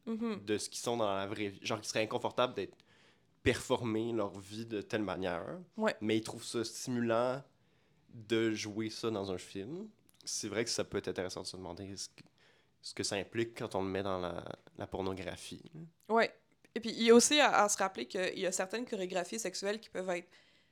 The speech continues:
Speaker 1: douloureuses pour les acteurs, actrices, puis que ça peut, euh, faire un traumatisme sur leur corps. Puis c'est
Speaker 2: Mm.
Speaker 1: là que la question se pose de, ben là, si la personne, elle, elle tripe pas sa vie,
Speaker 2: Ouais.
Speaker 1: mais qu'elle a quand même, euh, elle se fait comme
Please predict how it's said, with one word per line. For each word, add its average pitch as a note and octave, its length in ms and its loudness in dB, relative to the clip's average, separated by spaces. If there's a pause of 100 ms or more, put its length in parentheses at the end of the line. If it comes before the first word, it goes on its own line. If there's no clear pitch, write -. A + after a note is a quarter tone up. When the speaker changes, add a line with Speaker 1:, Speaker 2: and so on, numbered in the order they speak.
(720)
Speaker 1:
douloureuses G#3 920 4
pour G3+ 220 -4
les F#3 180 2
acteurs, F#3+ 280 -2
actrices, G3+ 560 0
puis F#3+ 160 -10
que F#3 120 -6
ça F#3 140 -4
peut, F#3+ 460 -2
euh, - 80 -4
faire G3 200 2
un F#3 100 2
traumatisme G3 720 -2
sur - 220 -4
leur F3 260 2
corps. - 280 0
Puis - 120 -8
c'est E3+ 100 0
Speaker 2:
Mm. G#3 160 0
Speaker 1:
là G3 180 2
que F#3 300 -4 (500)
la F3+ 140 4
question F3+ 420 2
se G3+ 80 -2
pose F#3+ 360 2
de, E3+ 160 0 (160)
ben F3+ 160 0
là, G3 100 0
si - 220 2
la F#3+ 100 2
personne, G#3+ 360 -4
elle, F#3 180 -4 (420)
elle F#3+ 120 -6
tripe F#3 300 -8
pas G3 100 -2
sa F#3+ 200 -2
vie, G3+ 480 -6 (140)
Speaker 2:
Ouais. A2 200 -2 (220)
Speaker 1:
mais F#3 180 -6
qu'elle F3+ 200 2
a F3 60 2
quand F3+ 220 0
même, G3 360 -2
euh, F3+ 300 -2
elle F#3 80 -8
se - 80 -4
fait F#3 120 -4
comme F3+ 380 -6